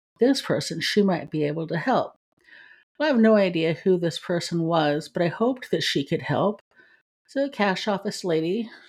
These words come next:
on the phone, "Hey, I've got this new employee here, and it's her first day. The manager was supposed to help train her today. I think he changed her original trainer's schedule to later this afternoon.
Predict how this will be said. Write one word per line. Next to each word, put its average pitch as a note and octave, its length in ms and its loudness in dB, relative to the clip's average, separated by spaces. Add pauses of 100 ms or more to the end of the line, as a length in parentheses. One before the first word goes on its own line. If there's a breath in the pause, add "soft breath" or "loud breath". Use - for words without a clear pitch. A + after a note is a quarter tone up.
on F3 200 0
the G3 80 -2
phone, F3+ 480 -2
"Hey, A#3+ 560 0
I've G3 240 -4
got G#3+ 220 0
this G#3 180 -4
new G3+ 160 2
employee G#3 500 2
here, E3+ 320 2
and F3 100 0
it's F3 160 -6
her F#3+ 120 -4
first F3 440 -6
day. A3+ 440 0 (560 loud breath)
The G#3+ 80 2
manager A3 420 4
was G3 180 0
supposed G3 380 0
to D#3+ 60 -8
help F#3+ 260 -4
train C4 300 2
her F#3+ 100 2
today. E3 600 0
I F3 100 2
think A#3+ 300 0
he A3+ 160 -4
changed G3+ 500 0
her F#3 120 0
original F3+ 420 0
trainer's F3 460 0
schedule F3 440 2
to - 160 -6
later E3 220 2
this D#3+ 200 -4
afternoon. E3+ 840 0